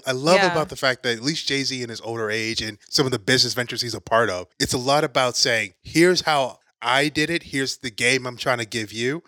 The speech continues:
Speaker 1: And then presenting that same, the, that game back to people so they can take advantage of some of the opportunities that he can now afford to give people. So having the
Speaker 2: Mm.
Speaker 1: school, for example, was a great idea because you're investing in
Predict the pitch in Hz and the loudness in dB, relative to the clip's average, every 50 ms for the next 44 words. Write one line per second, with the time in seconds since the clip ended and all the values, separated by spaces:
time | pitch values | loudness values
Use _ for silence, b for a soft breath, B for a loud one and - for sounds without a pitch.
0 | b b b - 123 127 135 127 127 123 120 _ _ - 156 127 - 160 160 160 | b b b -6 -2 -2 -2 -2 -4 -8 -14 _ _ -2 2 4 4 4 4 2
1 | 156 147 139 135 123 - _ - 131 131 120 - _ _ - - - 143 139 139 | 0 -4 -8 -14 -18 -20 _ 0 0 0 0 -2 _ _ -6 0 2 2 2 2
2 | 135 131 127 120 117 110 104 _ - 127 127 117 _ _ - 127 113 104 - 123 | 0 -2 -6 -8 -10 -14 -18 _ -8 -8 -8 -8 _ _ 0 0 0 0 -2 0
3 | 120 131 143 160 175 - _ _ - 127 139 135 - - 135 - - 151 131 131 | 0 0 0 -2 -6 -12 _ _ 0 0 0 0 -4 -10 -12 -10 -10 -12 -10 -10
4 | 123 113 - 117 113 120 - 117 - 131 117 120 101 113 117 113 113 104 110 - | -10 -10 -8 -8 -8 -10 -8 -6 -6 -4 -4 -4 -6 -6 -6 -6 -6 -8 -8 -8
5 | - 117 113 113 113 113 113 113 - - 139 131 120 113 110 - b b b b | -8 -4 -2 -2 -2 -2 -4 -6 -6 -4 -4 -6 -6 -8 -10 -12 b b b b
6 | b _ 127 113 143 151 - 143 127 127 127 123 120 117 113 107 107 107 - - | b _ -4 -2 -2 0 0 -2 -2 0 0 0 2 0 -2 -4 -8 -12 -14 -6
7 | - 143 135 127 117 - 113 101 147 160 175 156 - - 107 90 - - - _ | -2 0 0 0 -2 -4 -8 -6 -4 -4 -4 -6 -10 -14 -14 -14 -16 -20 -20 _
8 | _ _ _ _ _ _ _ _ - - 139 113 123 143 156 156 156 226 240 220 | _ _ _ _ _ _ _ _ 0 0 0 2 2 2 2 2 0 -2 -2 0
9 | 208 202 - - 180 175 185 180 156 - 135 123 113 123 127 117 110 113 113 107 | 2 2 2 4 6 6 6 4 4 2 0 0 0 0 0 -2 -2 -4 -6 -8
10 | 101 101 90 - - 120 127 135 139 127 123 120 120 147 170 160 135 117 113 - | -8 -10 -14 -10 -2 0 2 2 4 2 2 2 2 2 2 2 2 0 -4 -4
11 | 123 113 120 131 139 131 107 147 180 196 - 156 147 131 117 127 131 131 120 | -4 -2 0 -2 -2 -2 0 0 0 0 0 -4 -6 -8 -8 -10 -12 -12 -14